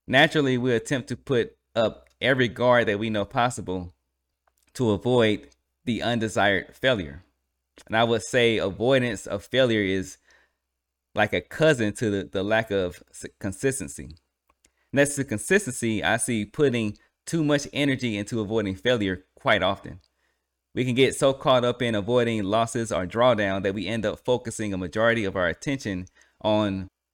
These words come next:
where the strategy would not, will not work instead of recognizing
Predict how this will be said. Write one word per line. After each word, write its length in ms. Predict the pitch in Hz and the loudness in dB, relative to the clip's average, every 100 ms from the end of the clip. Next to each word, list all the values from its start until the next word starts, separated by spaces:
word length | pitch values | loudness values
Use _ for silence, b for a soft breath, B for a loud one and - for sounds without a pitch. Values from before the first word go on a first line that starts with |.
| _ _ | _ _
where 240 | - 135 135 | 0 4 4
the 80 | 123 | 2
strategy 440 | - 123 117 113 | 4 4 4 0
would 280 | 98 123 104 | 0 0 2
not, 260 | 120 - | 0 -4
will 160 | 117 123 | 0 2
not 220 | 113 92 | 2 0
work 340 | 123 139 - _ _ | 2 0 0 _ _
instead 340 | 117 110 127 107 | -10 -2 0 2
of 160 | 101 | 2
recognizing 800 | 107 127 113 104 101 95 95 95 | 0 0 0 0 0 -2 -4 -6